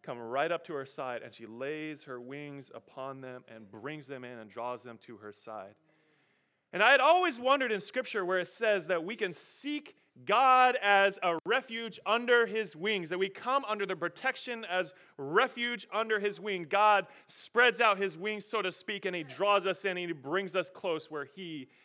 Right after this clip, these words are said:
is near. That's why it says he is a very present help in trouble. You know, this is worded interestingly in the Hebrew. You guys ready for this?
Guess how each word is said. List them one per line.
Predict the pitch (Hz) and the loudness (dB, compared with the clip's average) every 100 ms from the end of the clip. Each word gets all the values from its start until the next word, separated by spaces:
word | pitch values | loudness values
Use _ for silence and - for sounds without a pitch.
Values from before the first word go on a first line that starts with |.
| _ | _
is | 170 160 135 127 - _ _ | -4 -2 -2 -6 -16 _ _
near. | 139 180 151 | -4 -2 0
That's | 170 190 | -2 0
why | 170 | -2
it | 143 | -2
says | - 160 - | -6 -6 -6
he | |
is | - _ | -16 _
a | 117 113 | -14 -2
very | 175 170 147 | 0 0 -4
present | - 185 151 131 120 - | -6 -2 -2 -4 -12 -16
help | - 170 120 - _ _ _ | 0 0 0 -6 _ _ _
in | 143 135 | -8 -6
trouble. | - 185 127 101 - _ _ _ _ - _ _ _ _ _ _ | 6 6 6 0 -12 _ _ _ _ -20 _ _ _ _ _ _
You | 151 | -2
know, | 175 | 0
this | 208 | 0
is | 180 | -2
worded | 135 165 196 151 139 - | -4 0 2 0 -2 -8
interestingly | 180 190 151 135 135 123 120 117 110 104 _ _ _ _ | -10 -4 -4 -4 -10 -10 -10 -8 -10 -12 _ _ _ _
in | 127 | -14
the | |
Hebrew. | 123 185 131 101 87 _ _ _ _ _ _ - | -10 -10 -8 -10 -14 _ _ _ _ _ _ -2
You | 156 | -2
guys | 147 | 2
ready | 170 | 0
for | 170 | 0
this? | 185 190 185 | -2 -2 -4